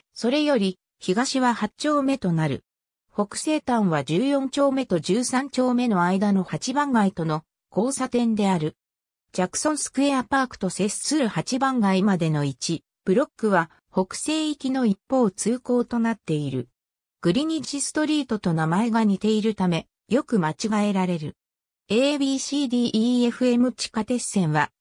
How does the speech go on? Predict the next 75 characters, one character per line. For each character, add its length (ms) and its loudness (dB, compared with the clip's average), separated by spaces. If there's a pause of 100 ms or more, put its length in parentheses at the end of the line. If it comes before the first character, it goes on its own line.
(140)
グ 100 2
リ 140 2
ニ 140 -2
ッ 20 -8
ジ 220 -4
ア 80 0
ベ 160 2
ニ 100 2
ュ 60 4
ー 20 4
の 140 2
南 220 0
東 220 -2
端 220 0
か 140 -2
ら、 180 -2 (220)
半 320 0
ブ 100 0
ロ 120 2
ッ 120 -20
ク 140 -2
南 340 2
の 200 2 (220)
六 300 -2
番 220 0
街 180 2 (100)
沿 120 2
い 40 2
の 140 0
西 340 0
四 200 0
丁 240 0
目、 200 0 (300)
ワ 140 0
シ 160 -4
ン 80 -4
ト 160 0
ン 60 0
ス 120 -8
ク 160 2
エ 140 4
ア 80 2
駅 240 0
に 160 0
停 220 0
車 120 -2
す 160 -8
る。 220 -6 (460)
一 260 -4
二 120 -2
三 220 -4
地 120 -10
下 140 0
鉄 160 0
線 280 2
は、 240 0 (240)
グ 100 2
リ 160 2
ニ 140 0
ッ 40 -6
ジ 180 -2
ア 100 0
ベ 120 2
ニ 140 4
ュ 60 2
ー 20 -8
か 140 -2
ら 100 2
一 240 -2
ブ 140 0
ロ 80 4
ッ 60 -4 (100)
ク 120 -20
北 240 -2
の 260 2